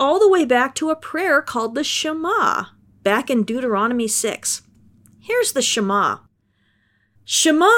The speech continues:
Israel, the Lord our God, the Lord is one. Love the Lord your God with all your heart," which is your mind, "with all yourself, and with all your strength. These instructions that I'm giving you today are to be in your heart,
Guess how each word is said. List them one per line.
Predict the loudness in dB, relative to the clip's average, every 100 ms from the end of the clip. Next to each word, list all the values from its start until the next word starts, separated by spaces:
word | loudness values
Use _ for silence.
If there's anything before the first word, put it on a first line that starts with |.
| 4
Israel, | 0 -2 0 0 0 -4 _ _ _
the | 2
Lord | 4 4 4 4
our | 0
God, | 2 2 2 -2 -6 _ _
the | 0
Lord | 2 2 4 6 4
is | 0
one. | 0 0 0 -4 -14 _ _ _ _ _ _
Love | 2 4 4 2
the | -2
Lord | 2 0 0
your | -4
God | 0 0 0 0
with | -2
all | 2
your | 2 0
heart," | -4 0 4 4 2 -4 -8 -10 _ _ _ _
which | 0 2
is | 0 0
your |
mind, | -4 -2 -4 -6 -10 _ _ _ _ _ 2
"with | 4
all | 6 4
yourself, | 4 0 2 4 2 0 -4
and | 0 0
with | 0
all | 0 2
your | 2 -2
strength. | -2 -4 -6 -8 _ _ _ _ _ _ _ _
These | -2 0 0
instructions | 0 0 0 -2 -6 -6 -4
that | 0
I'm | 0
giving | 2 2 2
you | -2
today | -4 -4 0 0
are | 0 0
to |
be | 0 -2 -2
in | -4 -2 0
your | 0 0
heart, | 0 0 0 -4